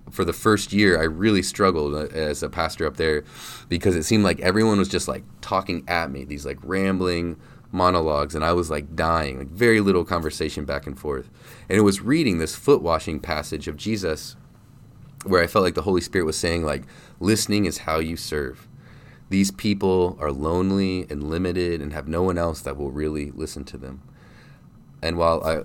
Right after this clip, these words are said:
of course, have a lot more growth to do, the act of listening has been deeply formative for me, weaning me off slowly, uh, of my need, you know, to do the talking or get my opinion out there, or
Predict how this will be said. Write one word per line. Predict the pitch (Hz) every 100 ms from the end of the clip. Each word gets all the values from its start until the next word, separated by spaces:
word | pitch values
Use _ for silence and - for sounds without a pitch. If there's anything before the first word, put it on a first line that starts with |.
| -
of | 82
course, | - 87
have | 85
a | 78
lot | 76 78
more | 78
growth | 71 78
to | 76
do, | 71 76
the | 71 80
act | 82 82
of | 76
listening | 78 78 71
has | 73
been | 76 73 73 - -
deeply | 120 110 92
formative | - 90 85 76 69
for | 73
me, | 71 71
weaning | 71 92 110 107
me | 98
off | 87 90 90 - - - - - -
slowly, | - 127 139 110 90 92 -
uh, | 90 85 80
of | 90 82
my | 85 87
need, | 92 98 95 90
you | 78
know, | 71
to | -
do | 85 101
the | 92
talking | 98 82 - 76
or | 73
get | 87
my | 85 80
opinion | 73 92 82 76
out | 76 -
there, | 71 69
or | 65 67